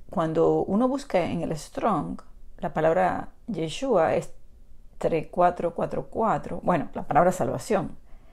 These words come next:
es tres cuatro cuatro cuatro, y salvación es algo salvo, salvación, salvar, triunfo, victoria,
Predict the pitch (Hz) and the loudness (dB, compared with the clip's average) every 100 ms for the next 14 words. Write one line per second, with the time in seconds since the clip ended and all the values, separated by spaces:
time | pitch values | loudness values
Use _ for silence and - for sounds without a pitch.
0 | - - - 185 180 - 170 156 208 202 | -18 -2 4 4 4 -4 -6 2 4 4
1 | 185 - 175 - 277 208 - - - 226 | 0 -2 -2 4 6 6 0 -6 -4 -4
2 | - 220 208 226 254 277 247 196 208 - | 0 2 2 0 -2 0 2 2 -2 2
3 | 165 165 - - 147 156 147 151 - 196 | 2 0 -4 -4 -2 -2 -4 -4 6 6
4 | 175 185 240 415 - - - - - - | 6 0 -2 -4 -12 -12 -10 -10 -12 -12
5 | - - - - - - - 127 131 131 | -14 -14 -16 -16 -16 -14 -6 -4 -2 -2
6 | 202 202 180 180 - 135 131 185 175 165 | 0 2 0 -4 -4 -4 2 2 2 -4
7 | 190 - - - - 202 196 175 156 - | -12 -14 -12 -10 2 4 6 2 -4 -6
8 | 165 175 - - 170 147 156 - - - | -8 -8 -12 -12 -8 -4 -4 -6 -8 0
9 | 185 175 160 202 | 2 2 -4 -6